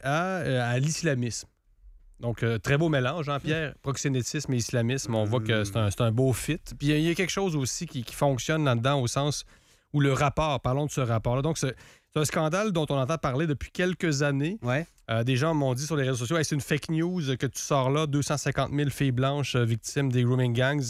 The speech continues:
Speaker 1: Euh, non, c'est pas une fake news, ça a fait les, les, les, la une de tous les tabloïds britanniques
Speaker 2: Mais quand c'est
Speaker 1: dans les
Speaker 2: trop
Speaker 1: dernières
Speaker 2: gros,
Speaker 1: années.
Speaker 2: hein, quand c'est trop gros, on est, on dit, « Ah, ça se peut pas. »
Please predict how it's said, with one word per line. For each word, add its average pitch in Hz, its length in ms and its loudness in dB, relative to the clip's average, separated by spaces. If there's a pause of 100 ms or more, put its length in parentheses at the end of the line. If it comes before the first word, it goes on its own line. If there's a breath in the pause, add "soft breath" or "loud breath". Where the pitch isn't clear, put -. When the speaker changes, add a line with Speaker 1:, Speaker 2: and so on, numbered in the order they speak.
(140)
Speaker 1:
Euh, 113 400 2
non, 135 180 2
c'est - 120 -2
pas 143 100 0
une 135 60 2
fake 123 180 0
news, 151 240 0
ça 131 280 -2
a 113 40 0
fait 139 160 -2
les, 127 200 2
les, 117 200 2
les, 113 160 2
la 110 220 2
une 147 180 2
de 123 80 2
tous 151 140 -2
les 139 80 0
tabloïds 131 420 2
britanniques 123 680 2
Speaker 2:
Mais 127 80 0
quand 302 140 2
c'est 202 240 0
Speaker 1:
dans 143 120 2
les 127 100 4
Speaker 2:
trop - 80 2
Speaker 1:
dernières 143 360 4
Speaker 2:
gros, 131 100 2
Speaker 1:
années. 139 420 0
Speaker 2:
hein, 170 160 -6
quand 247 100 -4
c'est 254 160 -2
trop 165 220 0
gros, 160 320 0
on 143 140 2
est, 147 160 0
on 131 400 -2
dit, « 123 120 0
Ah, 185 80 2
ça 160 140 -2
se - 60 -6
peut 160 120 -2
pas. » 170 160 -4